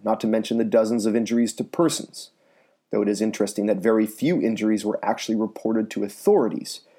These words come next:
for fear of criminal charges being laid. The Vancouver riot made the front page in newspapers in Toronto,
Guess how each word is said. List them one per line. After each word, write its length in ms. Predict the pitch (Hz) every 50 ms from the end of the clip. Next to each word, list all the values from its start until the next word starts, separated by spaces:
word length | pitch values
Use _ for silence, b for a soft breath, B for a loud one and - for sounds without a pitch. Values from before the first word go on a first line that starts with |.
| b b b b
for 140 | _ - 98
fear 260 | - - - 104 101
of 140 | 104 101 -
criminal 400 | - - 104 104 104 104 104 101
charges 500 | 101 - - 101 - - - 104 104 98
being 300 | - - - 92 92 92
laid. 560 | 90 92 95 98 107 113 98 69 50 - - - _ _ _ _ _ _ _ _ _ _ _ _ _ _
The 120 | - 120 113
Vancouver 680 | 101 123 143 165 202 202 208 - 214 202 180 196 190
riot 600 | 180 151 139 135 151 139 110 - - - - - _ _ _ -
made 260 | 110 117 123 127 113
the 100 | 127 120
front 480 | 120 - - 139 175 190 - - _
page 460 | - - 165 170 143 110 107 101 101 113
in 160 | 110 110 113
newspapers 560 | 127 143 139 - - 135 123 113 131 127 120
in 140 | 120 110 104
Toronto, 680 | - - 104 101 107 120 147 165 - 196 208 220 208